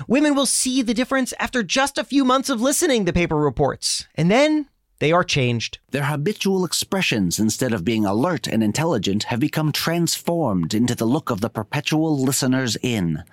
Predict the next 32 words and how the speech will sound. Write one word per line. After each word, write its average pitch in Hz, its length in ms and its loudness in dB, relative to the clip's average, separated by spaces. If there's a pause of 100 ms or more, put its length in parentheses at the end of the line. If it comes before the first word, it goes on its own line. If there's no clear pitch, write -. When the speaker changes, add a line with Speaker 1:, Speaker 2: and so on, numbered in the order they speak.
(260)
Speaker 2:
mechanical 135 760 -2 (160)
and 110 240 -2
placid. 101 600 -4 (160)
Speaker 1:
Which 349 200 0
is 359 260 2
interesting, 277 560 0
right? 175 380 0 (140)
Because 294 280 0
now, 262 520 4
instead 226 360 2
of 240 60 -4
this 233 160 0
sounding 208 280 2
like 185 140 0
today's 185 300 2
five 185 340 0
G 151 240 0
concerns, 123 680 -2
it 220 120 0
actually 320 360 2
sounds 226 280 0
like 208 140 -2
today's 196 260 0
concerns 180 440 -2
that - 180 -4
tech - 180 -6
companies 143 460 -2
make 147 160 -2
their 156 100 -2
products 175 460 -2
too 214 220 0
addictive. - 760 -6